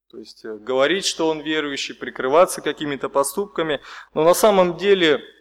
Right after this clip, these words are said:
его слова и жизнь, они всё равно покажут, что у него нет никакого почитания Бога, никакого уважения к Нему. И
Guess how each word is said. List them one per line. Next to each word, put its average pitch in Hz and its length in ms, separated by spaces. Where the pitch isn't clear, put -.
его 156 240
слова 165 460
и 147 100
жизнь, 151 520
они 143 320
всё - 260
равно 151 280
покажут, 135 560
что - 580
у 135 60
него 165 280
нет 175 460
никакого 180 580
почитания 143 600
Бога, 120 300
никакого 147 580
уважения 143 600
к - 100
Нему. 107 260
И 135 440